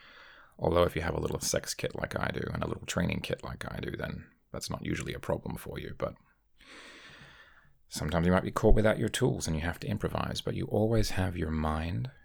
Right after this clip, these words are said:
your creativity, and your voice. And in those circumstances, the word "more" functions as an extremely effective reinforcer, especially when it's combined with specific timing. So someone does something that you like and you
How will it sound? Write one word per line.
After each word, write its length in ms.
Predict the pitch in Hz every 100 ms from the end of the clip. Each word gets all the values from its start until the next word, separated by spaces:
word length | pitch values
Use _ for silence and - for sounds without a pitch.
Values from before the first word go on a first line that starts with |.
| -
your 180 | 80
creativity, 880 | 73 - 76 76 - 110 - 78 - -
and 140 | 82
your 100 | 73
voice. 500 | 69 - - - - -
And 100 | 92
in 120 | 85
those 240 | 92 123
circumstances, 800 | - - - - - - - -
the 80 | -
word 240 | 87 85 82
"more" 560 | 80 87 82 73 76 - - _ - - - _ _ _ _ - -
functions 500 | - 104 98 - 92
as 160 | 90 85
an 80 | 85
extremely 580 | - - 98 98 87
effective 520 | - - - - 82 85
reinforcer, 720 | 82 78 - - - - - - - - - - - - - - - - - - -
especially 380 | - 113 - 104
when 140 | 95
it's 160 | 87 -
combined 640 | 90 80 82 80 78 76
with 260 | 80 71 -
specific 460 | - - 85 -
timing. 460 | - - 98 - - -
So 260 | - - -
someone 380 | - 92 82
does 220 | 76 78 -
something 440 | 80 78 - 80
that 100 | -
you 100 | -
like 460 | - - 80 - - -
and 160 | 80
you 160 | 80 82